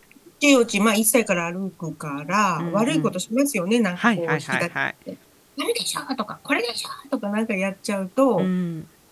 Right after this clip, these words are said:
Speaker 1: あの、子供はお母さん怖いとしか思わない。感情だけなんですね。
Speaker 2: はあ、そうなんだ。
Speaker 1: だから、そういうのをこうなのよとお教えするだけでは、
Speaker 2: はい。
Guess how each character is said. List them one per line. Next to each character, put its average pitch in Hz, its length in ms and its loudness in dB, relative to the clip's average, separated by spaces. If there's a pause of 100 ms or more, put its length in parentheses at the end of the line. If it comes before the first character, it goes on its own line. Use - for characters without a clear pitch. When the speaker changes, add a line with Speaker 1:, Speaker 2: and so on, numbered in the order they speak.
(400)
Speaker 1:
あ 196 160 0
の、 170 460 0 (260)
子 285 140 -2
供 339 340 4
は 330 160 6
お 262 100 4
母 - 140 2 (140)
さ - 160 0
ん 196 120 0
怖 359 380 4
い 311 120 -2
と 185 140 -4
し - 140 -4
か 160 140 -4
思 175 180 0
わ 175 120 -2
な 156 200 -6
い。 143 40 -12 (600)
感 302 140 -6 (100)
情 403 240 -6
だ 247 100 2
け 262 160 -4
な 196 120 0
ん 139 120 -4
で 151 120 -8
す - 160 -10
ね。 262 320 0
Speaker 2:
は 277 40 -4 (360)
あ、 - 20 -20
そ - 180 -18
う - 40 -20
な - 120 -20
ん - 40 -20
だ。 - 60 -16
Speaker 1:
だ 285 60 -4
か 277 120 0
ら、 254 180 0 (280)
そ 349 320 -2
う 359 80 -2
い 359 60 0
う 370 300 -4
の 330 500 0
を 277 60 0
こ 320 340 0
う - 0 -
な 294 140 0
の 277 120 4
よ 302 300 2
と 269 100 -2
お 240 240 4
教 269 200 2
え 277 140 6
す 269 140 -6
る 269 120 2
だ 262 120 2
け 269 140 0
で 247 180 4
は、 247 280 4
Speaker 2:
は 165 180 -8
い。 143 60 -10